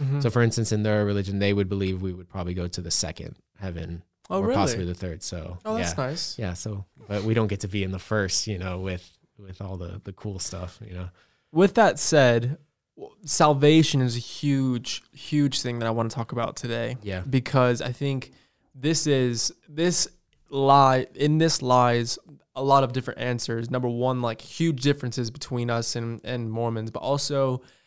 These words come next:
Speaker 1: how we can minister to Mormons.
Speaker 2: Mm-hmm.
Speaker 1: All of this is kinda wrapped in this. So,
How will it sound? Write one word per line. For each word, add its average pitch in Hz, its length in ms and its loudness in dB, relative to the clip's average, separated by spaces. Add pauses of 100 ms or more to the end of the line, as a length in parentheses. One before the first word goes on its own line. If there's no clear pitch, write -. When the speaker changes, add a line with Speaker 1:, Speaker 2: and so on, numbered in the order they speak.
Speaker 1:
how 135 200 -4
we 139 140 0
can 123 240 -4
minister 120 340 -6
to - 200 -8
Mormons. 110 680 -10
Speaker 2:
Mm-hmm. 92 240 -18
Speaker 1:
All 131 220 0
of 123 80 -2
this 117 180 -6
is 165 60 -12
kinda 120 200 -8
wrapped 110 300 -8
in 117 120 -6
this. 117 200 -2
So, 127 340 4